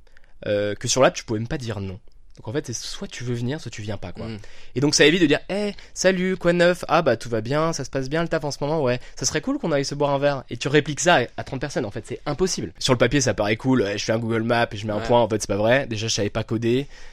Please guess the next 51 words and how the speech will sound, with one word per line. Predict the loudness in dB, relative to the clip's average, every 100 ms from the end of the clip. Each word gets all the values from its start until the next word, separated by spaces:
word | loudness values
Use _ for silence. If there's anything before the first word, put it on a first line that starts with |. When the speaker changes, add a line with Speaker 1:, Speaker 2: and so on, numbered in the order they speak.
| -12
Speaker 1:
donc | -8 -6
j'ai | -4 -4
dû, | -4 -4
enfin, | -4
je | 0
savais | 0
coder | 0 -2
en | -2
Python, | -6 -6 -4
quoi, | 0 0 2 -2
euh, | -4 -4
mais | -4 -2
pas | -2
du | -2 -6
tout | -4 -4
en... | -4 -4 -6 -6
en | -6
J | -6 -2
S | -2 -2
ou | -6
en |
H | -6
T | -2
M | -2
L, | -2
quoi. | 0 -2 -4 -14 -20 -20 -18 -4
Et |
donc | 0 0
ce |
qui | 0
s'est | 0
passé, | 2 2 4 2 2
c'est | 2 -2
que | -4 -2 2 2 2
j'ai | 0 0 2 0 4
over | 8 8 8 2 4
raffiné | 4 4 0 -2 0 2 2
des | 0
boutons, | -2 -4 -6 -4 -2 -2 -2
j'ai | -4
passé | -4 -2 -4
des | -2 0
semaines | 0 0 0 0 0
à | 0
changer | 0 -2 -2
la | -4
couleur | -4 -2 2 2 0
de |
la | -2
Google | -2 -4
Map, | -2 -2 -2